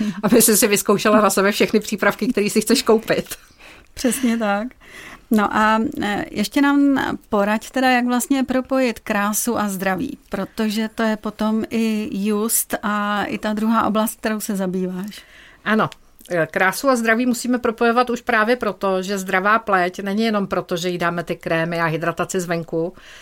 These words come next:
Speaker 1: ale potřebuje péče i zevnitř. To znamená, většině z nás, e, chybí základní minerály, základní výživový, e,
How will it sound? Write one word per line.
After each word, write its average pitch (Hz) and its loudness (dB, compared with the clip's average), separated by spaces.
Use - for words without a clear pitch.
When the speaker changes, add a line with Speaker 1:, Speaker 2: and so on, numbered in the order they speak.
Speaker 1:
ale 185 2
potřebuje 202 -2
péče 185 0
i 202 -4
zevnitř. 175 -4
To 190 -4
znamená, 214 4
většině 220 2
z 208 -4
nás, 185 2
e, 185 -2
chybí 190 -2
základní 196 2
minerály, 180 2
základní 190 0
výživový, 190 0
e, 165 -4